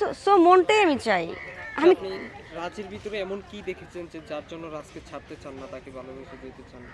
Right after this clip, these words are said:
Speaker 2: সারা জীবনের জন্য লাইফে?
Speaker 1: না, কারণ আমাদের সম্পর্কটা খুব অল্প সময়ের, দুই আড়াই মাসের। এই দুই আড়াই মাসে রাজ আমাকে যতটা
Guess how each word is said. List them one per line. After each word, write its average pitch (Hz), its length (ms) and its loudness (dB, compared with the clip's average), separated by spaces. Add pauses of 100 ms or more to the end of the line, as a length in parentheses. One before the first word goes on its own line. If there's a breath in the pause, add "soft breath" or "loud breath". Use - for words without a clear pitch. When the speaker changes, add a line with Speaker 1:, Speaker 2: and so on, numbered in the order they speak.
(180)
Speaker 2:
সারা 135 220 -14
জীবনের 143 340 -16
জন্য 131 120 -14 (120)
লাইফে? 123 300 -14 (100)
Speaker 1:
না, 285 260 6 (100)
কারণ 269 300 8
আমাদের 392 360 6
সম্পর্কটা 359 480 4
খুব 403 220 4
অল্প 311 320 6
সময়ের, 294 600 2
দুই 269 180 2
আড়াই 262 240 8
মাসের। 254 400 2 (580 loud breath)
এই 330 140 2
দুই 330 240 4
আড়াই 339 300 10
মাসে 339 380 4
রাজ 262 380 6
আমাকে 294 380 2
যতটা 240 720 4